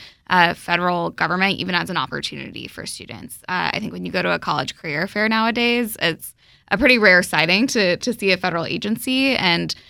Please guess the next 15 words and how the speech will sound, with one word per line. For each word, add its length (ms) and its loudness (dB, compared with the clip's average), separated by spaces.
uh, 220 6
students 380 -2
are 120 0
really 280 0
more 240 2
attracted 640 -2
to 420 -2
other 180 2
opportunities. 1000 -2
And 340 2
the 80 -2
reason 300 2
for 140 -4
that 320 4
is 180 -12